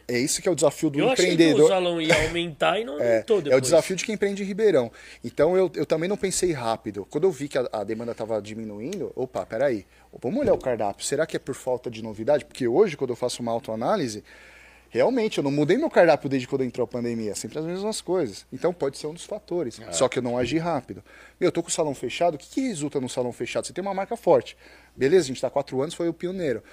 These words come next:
Speaker 1: Mas, meu, eu tô dois anos com a casa fechada. Eu tô dando oportunidade pro L C B roubar meus clientes. Tô com a oportunidade do cara que vende na garagem, tá com a portinha aberta, roubar meu cliente.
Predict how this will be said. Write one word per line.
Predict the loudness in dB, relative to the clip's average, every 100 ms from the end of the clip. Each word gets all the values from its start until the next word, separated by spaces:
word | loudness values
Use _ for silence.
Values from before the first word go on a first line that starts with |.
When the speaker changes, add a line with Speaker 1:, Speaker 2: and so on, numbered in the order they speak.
| -20 -8
Speaker 1:
Mas, | -4
meu, | 0
eu | 0
tô | 0
dois | -4 -4 -6 -6
anos | -6 -8
com |
a | -8
casa | -6 -6
fechada. | -8 -6 -2 -2 -2 -4
Eu | -4
tô | -4
dando | -4 -4
oportunidade | -4 -4 -2 0 0 0
pro | -4 4 6
L | 6
C | 4 0
B | 0 0 0 -2 -8 -18
roubar | -8 -2 -2
meus | -2 -8
clientes. | -10 -10 -12 -20 _
Tô | -8
com | -6
a |
oportunidade | -6 -4 0 0
do | 0
cara | -2 -2
que | -2
vende | -6 -4
na | -4 -2
garagem, | -2 0 0 -2 -6
tá | -6
com | -6
a |
portinha | -4 -6 -6 -4
aberta, | 0 0 0
roubar | -2 -2 -4
meu | -8
cliente. | -8 -8 -8